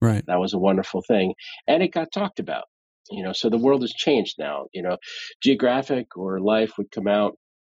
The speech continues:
Speaker 2: and you'd have a cover and that would stay on the newsstands for a month.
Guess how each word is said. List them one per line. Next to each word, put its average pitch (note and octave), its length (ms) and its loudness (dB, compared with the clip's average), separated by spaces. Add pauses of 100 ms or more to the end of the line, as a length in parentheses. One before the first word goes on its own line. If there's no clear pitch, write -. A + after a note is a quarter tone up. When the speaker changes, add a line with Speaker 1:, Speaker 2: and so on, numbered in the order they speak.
Speaker 2:
and F#2+ 200 -6
you'd G2+ 160 -2
have F#2 420 0 (120)
a - 140 -8
cover A2+ 400 2 (500)
and G2 220 2
that G#2 120 2
would F2+ 100 -8
stay A2+ 240 2
on A2 140 4
the G#2 80 2
newsstands G2+ 540 0
for G2 140 -2
a F2+ 60 -2
month. F#2 220 0